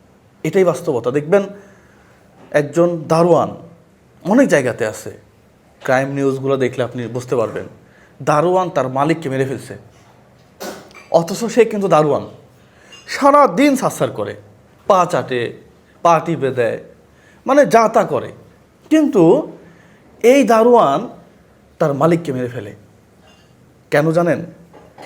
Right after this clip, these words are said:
ওই মালিক তার দারোয়ানের সাথে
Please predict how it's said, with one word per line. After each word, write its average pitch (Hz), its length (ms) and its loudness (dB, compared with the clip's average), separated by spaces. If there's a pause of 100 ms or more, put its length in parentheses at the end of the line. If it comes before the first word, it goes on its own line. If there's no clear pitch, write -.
(220)
ওই 151 180 2
মালিক 151 680 -2 (100)
তার 131 180 2 (460)
দারোয়ানের 160 480 0
সাথে 131 600 -4